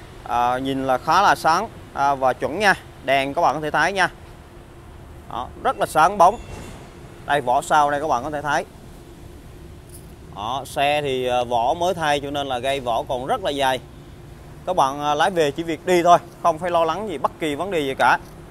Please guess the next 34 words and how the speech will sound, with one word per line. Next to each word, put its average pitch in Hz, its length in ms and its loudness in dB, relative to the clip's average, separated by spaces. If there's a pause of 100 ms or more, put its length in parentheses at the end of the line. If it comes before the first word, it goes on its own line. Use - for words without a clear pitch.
(680)
Bên 170 120 2
Huy 180 180 4
đã 170 120 8
kiểm 160 220 -6
tra 175 200 8
một 156 240 -2
trăm 175 200 2
bảy 156 160 4
mươi 202 120 -4
sáu 190 200 4
hạng 165 140 0
mục, 143 120 2 (160)
à, 143 240 2
cùng 147 180 -4
với 170 160 2
tình 165 180 -4
trạng 131 200 0
xe 165 300 0
không 160 220 -4
bị 139 120 -2
đông 151 180 -4
đụng, 131 200 -2
không 156 120 -8
bị 143 100 -2
ngập 135 180 -6
nước 202 200 0
rồi, 143 180 4
các 165 120 -6
bạn 139 160 0
hoàn 139 160 -2
toàn 147 200 0
yên 160 140 -4
tâm 165 180 2
nha. 170 160 4